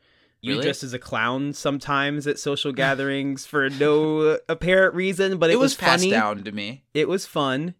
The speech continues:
Speaker 1: It was fun. I remember we went bowling one time and you came as the clown, and that was, that was the highlight of that evening for me. I don't think we were that close at the time, but it was a highlight for me. I guess we were.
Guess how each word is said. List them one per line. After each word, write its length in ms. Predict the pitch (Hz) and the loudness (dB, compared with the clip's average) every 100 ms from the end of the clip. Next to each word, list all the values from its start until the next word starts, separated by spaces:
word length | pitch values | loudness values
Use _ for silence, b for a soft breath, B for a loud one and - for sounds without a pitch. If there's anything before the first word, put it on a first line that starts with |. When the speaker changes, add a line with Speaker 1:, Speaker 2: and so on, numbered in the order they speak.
| - | -4
Speaker 1:
It 140 | 135 | -2
was 200 | 151 156 | -2 -8
fun. 460 | - 123 107 117 147 | -8 -6 -6 -10 -6
I 80 | 123 | -4
remember 180 | 135 151 | -2 -2
we 80 | |
went 160 | 160 123 | -4 -2
bowling 300 | 123 131 123 | -4 -2 -4
one 100 | 117 | -4
time 220 | 113 113 | -6 -6
and 80 | 110 | -6
you 80 | 107 | -8
came 200 | 123 107 | -8 -8
as 120 | 107 | -10
the 80 | 107 | -12
clown, 340 | - 104 98 | -10 -10 -8
and 100 | 98 | -10
that 140 | 107 98 | -8 -8
was, 220 | 113 - | -8 -8
that 160 | 127 | -6
was 100 | 131 | -4
the 120 | 139 131 | -4 -4
highlight 380 | 127 127 120 | -2 -2 -2
of 60 | 117 | -4
that 160 | 107 107 | -4 -6
evening 320 | 104 90 85 | -8 -12 -16
for 160 | - | -16
me. 220 | 87 78 _ b b | -16 -18 _ b b
I 80 | 120 | -4
don't 100 | 143 | -4
think 140 | 147 | -4
we 80 | 151 | -4
were 100 | 127 | -6
that 180 | 107 - | -6 -10
close 280 | - 104 87 | -12 -12 -14
at 40 | |
the 60 | 87 | -18
time, 300 | - 58 - | -18 -18 -16
but 200 | 101 87 | -12 -10
it 80 | 107 | -10
was 160 | 104 | -10
a 60 | 101 | -12
highlight 420 | 95 92 85 76 | -12 -12 -12 -16
for 100 | - | -18
me. 220 | 87 85 _ b b b b | -20 -20 _ b b b b
I 80 | 302 | -4
guess 160 | 427 | -4
we 80 | 113 | -8
were. 200 | 90 90 | -14 -18